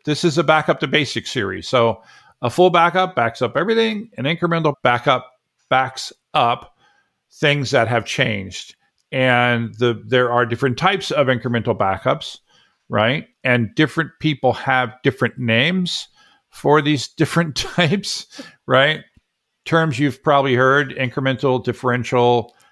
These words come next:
cumulative incremental. For a lot of people, cumulative incremental and differential are the same thing. For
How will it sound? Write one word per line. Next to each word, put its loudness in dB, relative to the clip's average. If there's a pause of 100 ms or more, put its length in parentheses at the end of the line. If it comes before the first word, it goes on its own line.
(200)
cumulative 0
incremental. 0 (800)
For 0
a 6
lot 2
of -4
people, 2 (100)
cumulative 0
incremental 0
and -2
differential 0
are 4
the -2
same -4
thing. -2 (600)
For 0